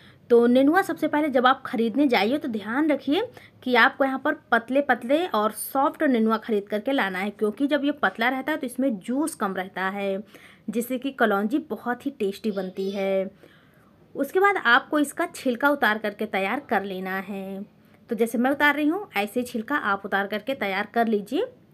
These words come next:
उसके बाद हम लोग नेनुआ में चीरा लगाएंगे।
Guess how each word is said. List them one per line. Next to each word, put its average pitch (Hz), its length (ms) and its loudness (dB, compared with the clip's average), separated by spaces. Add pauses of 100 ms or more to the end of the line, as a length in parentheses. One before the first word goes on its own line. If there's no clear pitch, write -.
(520)
उसके - 280 -2
बाद 320 180 2
हम 285 180 4
लोग 277 160 4
नेनुआ 233 320 2
में 269 200 0
चीरा 226 400 0
लगाएंगे। 196 760 0